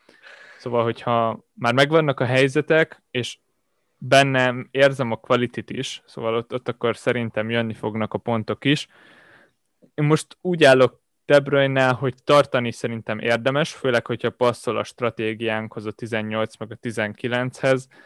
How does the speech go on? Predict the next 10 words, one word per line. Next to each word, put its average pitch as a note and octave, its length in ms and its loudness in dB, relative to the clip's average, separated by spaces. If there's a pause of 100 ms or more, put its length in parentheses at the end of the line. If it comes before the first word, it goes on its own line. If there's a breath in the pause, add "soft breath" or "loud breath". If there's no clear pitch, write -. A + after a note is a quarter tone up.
(260 soft breath)
venni B2+ 320 2
meg, A2+ 340 -4
meg A2+ 140 -6
semmiképpen A2 720 -6
se, - 140 -14
főleg G#2+ 340 -4
egy G#2 120 -4
Chelsea G#2+ 420 -2
előtt G2+ 400 -4
nem. B2 360 -4